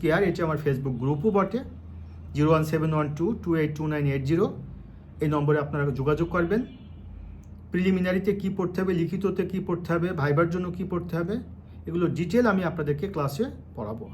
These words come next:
আমি নিজে ভাইবা ক্লাসগুলো নিজে নিব, সাবজেক্ট ভিত্তিক শিক্ষক আমার ক্লাস নেবেন। সর্বোচ্চ একটা প্রস্তুতি আপনি নিতে সক্ষম হবেন। মনে রাখবেন, চাকরি পাওয়ার যোগ্যতা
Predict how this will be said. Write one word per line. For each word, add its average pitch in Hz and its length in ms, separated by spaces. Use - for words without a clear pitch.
আমি 160 120
নিজে 170 300
ভাইবা 170 260
ক্লাসগুলো 165 320
নিজে 151 260
নিব, 143 160
সাবজেক্ট 160 340
ভিত্তিক 165 320
শিক্ষক 175 360
আমার 156 180
ক্লাস 143 240
নেবেন। 180 220
সর্বোচ্চ 214 320
একটা - 220
প্রস্তুতি 175 380
আপনি 151 260
নিতে 165 140
সক্ষম 139 360
হবেন। - 180
মনে 180 140
রাখবেন, 208 340
চাকরি 202 380
পাওয়ার 180 180
যোগ্যতা 175 400